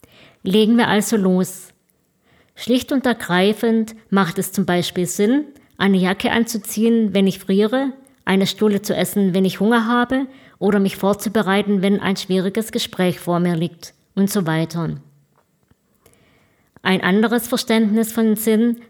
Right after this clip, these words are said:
kommt ins Spiel, wenn wir uns damit auseinandersetzen, wie wir sinnvoll leben, uns zum Beispiel überlegen, was uns wirklich wichtig ist oder wohin wir unser Leben steuern möchten und welche größeren Entscheidungen hierfür möglicherweise anstehen.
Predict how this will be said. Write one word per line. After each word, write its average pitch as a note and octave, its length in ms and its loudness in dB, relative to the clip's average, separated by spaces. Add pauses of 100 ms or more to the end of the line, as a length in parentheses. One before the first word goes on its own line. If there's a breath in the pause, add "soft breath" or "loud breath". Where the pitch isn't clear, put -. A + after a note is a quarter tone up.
kommt A3+ 260 2
ins G#3+ 160 0
Spiel, A3+ 460 0 (220 loud breath)
wenn G#3+ 200 4
wir G#3+ 120 4
uns G#3 200 0
damit G#3 320 2
auseinandersetzen, G#3+ 1120 0 (240 loud breath)
wie G3+ 180 2
wir A3 140 2
sinnvoll G#3 420 0
leben, F3+ 600 0 (380 soft breath)
uns G#3 220 -2
zum G3+ 140 0
Beispiel G3 520 0
überlegen, F#3+ 720 0 (160 loud breath)
was G3 220 -2
uns G3 220 -2
wirklich F#3 400 -2
wichtig A3+ 380 -4
ist - 440 -6 (640 soft breath)
oder F#3 340 2
wohin F#3+ 320 4
wir G3 120 2
unser G3 260 0
Leben E3+ 240 0
steuern F#3+ 440 2
möchten A#3 480 -2 (320 loud breath)
und G3+ 260 0
welche G#3+ 320 2
größeren G#3 580 0
Entscheidungen F3+ 920 0
hierfür F#3+ 460 0
möglicherweise F3+ 840 0
anstehen. D#3+ 680 -4